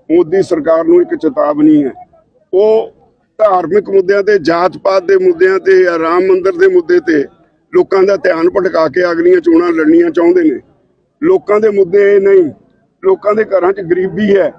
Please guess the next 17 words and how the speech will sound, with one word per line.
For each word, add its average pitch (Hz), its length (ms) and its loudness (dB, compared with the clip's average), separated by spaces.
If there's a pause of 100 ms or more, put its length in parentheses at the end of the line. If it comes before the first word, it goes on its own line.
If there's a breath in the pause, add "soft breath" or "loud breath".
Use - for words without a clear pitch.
(600)
ਲੋਕਾਂ 190 320 0
ਦੇ 214 100 2
ਬੱਚੇ 196 420 0
ਇੱਥੋਂ 208 260 0
ਭੱਜੇ 180 340 0
ਜਾ 202 220 2
ਰਹੇ 214 120 0
ਨੇ 214 100 2
ਵਿਦੇਸ਼ਾਂ - 460 0
ਨੂੰ, - 100 2
ਉਹਨੂੰ 403 200 2
ਭਵਿੱਖ 185 300 0
ਨਜ਼ਰ 185 320 0
ਨਹੀਂ 196 180 2
ਆਉਂਦਾ, 196 360 2
ਅਨਐਮਪਲੋਇਮੈਂਟ 185 760 2
ਹੈ, 156 160 0